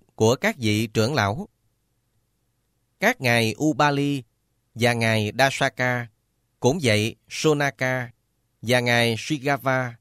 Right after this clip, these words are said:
Mongaliputta là vị đứng thứ năm. Các vị ấy truyền lại ở Jambu Quy Hoàng, từ đó Mahida và ngài Itiya, trưởng lão Utiya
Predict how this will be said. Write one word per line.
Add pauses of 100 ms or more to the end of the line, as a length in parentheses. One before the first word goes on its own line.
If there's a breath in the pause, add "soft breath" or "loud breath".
(480)
Mongaliputta (500)
là
vị
đứng
thứ
năm. (540)
Các
vị
ấy
truyền
lại (500)
ở
Jambu
Quy
Hoàng, (520)
từ
đó (140)
Mahida (520)
và
ngài
Itiya, (480)
trưởng
lão
Utiya